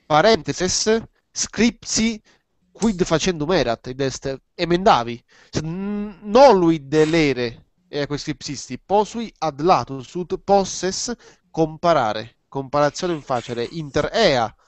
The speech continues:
quae scripseras tu, interdum commendis, et ea quae ego tibi suadeo,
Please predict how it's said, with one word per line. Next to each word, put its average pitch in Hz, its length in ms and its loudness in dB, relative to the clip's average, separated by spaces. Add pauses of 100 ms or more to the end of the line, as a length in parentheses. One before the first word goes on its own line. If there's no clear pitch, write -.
(400)
quae 143 140 -2
scripseras - 600 -8
tu, 175 300 0 (680)
interdum 120 580 -6
commendis, 147 760 -6 (300)
et 180 200 -4
ea 220 220 6
quae 170 280 4
ego 185 180 4
tibi 156 300 -8
suadeo, 131 920 0